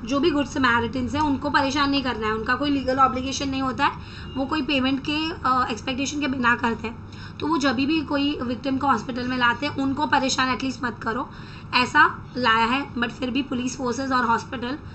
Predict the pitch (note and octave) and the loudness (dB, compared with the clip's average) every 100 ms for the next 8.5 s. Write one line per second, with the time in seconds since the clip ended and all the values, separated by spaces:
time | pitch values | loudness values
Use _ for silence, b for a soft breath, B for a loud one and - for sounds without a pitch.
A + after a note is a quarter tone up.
0 | B - B3 B3 B3 A3+ G#3 A3+ A#3 E4 | B -4 -2 0 0 0 0 0 0 -2
1 | B B B B - A#3 A#3 A3+ B3+ - | B B B B 0 6 6 6 0 -8
2 | - - C4+ D4 E4 - F4+ D#4 C#4 C4 | -14 -4 -2 0 0 4 4 6 2 0
3 | C#4+ C#4+ C4+ C4 B3+ - C#4+ B3+ B3 B3+ | 0 0 -2 0 -2 -2 -4 -2 -2 0
4 | C#4+ D#4 - - - A#3 A3+ - - - | 0 0 -8 -12 -6 -4 -4 -6 -14 -10
5 | A#3 A#3+ C#4 C4+ C#4+ C4 B3+ A#3+ C4 B3 | -4 -2 -2 -2 -2 0 -2 -2 -2 -2
6 | B3+ B3 A3+ A#3+ B3+ A#3+ A3+ A#3+ A#3 A#3 | -2 -4 -2 -2 0 0 0 -2 -2 -2
7 | A3 D4+ - B B B - C4+ B3 D#4 | -4 -6 -10 B B B -4 -2 2 0
8 | D#4 C4+ C4+ C#4 | 2 2 2 6